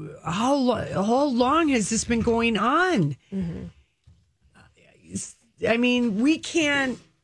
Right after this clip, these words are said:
Speaker 1: we don't have that. I mean, we have a little, just a tiny taste of it 'cause we've been women and we've had sexual harassment and we've had that kind of stuff, but that's just a tiny
Speaker 2: It's nothing, like being afraid of your life.
Speaker 1: Right,
Speaker 2: If you
Speaker 1: right.
Speaker 2: walk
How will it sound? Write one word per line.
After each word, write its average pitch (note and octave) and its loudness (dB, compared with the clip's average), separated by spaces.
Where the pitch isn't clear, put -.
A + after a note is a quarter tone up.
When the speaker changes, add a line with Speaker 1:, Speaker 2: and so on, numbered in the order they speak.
Speaker 1:
we A#3+ -2
don't D4 0
have A#3 -2
that. G3+ 2
I G3 0
mean, G3+ 2
we A3+ 2
have G#3+ 0
a G3 2
little, B3+ 2
just A#3+ 0
a F#3+ 2
tiny B3 0
taste A#3 0
of G#3 0
it A3 0
'cause F3 -4
we've E3+ 0
been E3+ 2
women G3+ 4
and F3 4
we've E3 2
had D#3+ 0
sexual G#3 -2
harassment F#3 0
and E3+ 0
we've D#3 0
had D#3 -2
that G3+ 2
kind G3 0
of F3+ 2
stuff, F3 -2
but F3 -2
that's F#3 -2
just - -8
a E3 -2
tiny G3+ 2
Speaker 2:
It's F#3+ 6
nothing, F3+ -4
like G3 -4
being G#3+ 0
afraid F3 -4
of F3+ -6
your F#3+ -4
life. - -10
Speaker 1:
Right, G3 2
Speaker 2:
If - -4
you G3+ 4
Speaker 1:
right. F#3+ 4
Speaker 2:
walk - -2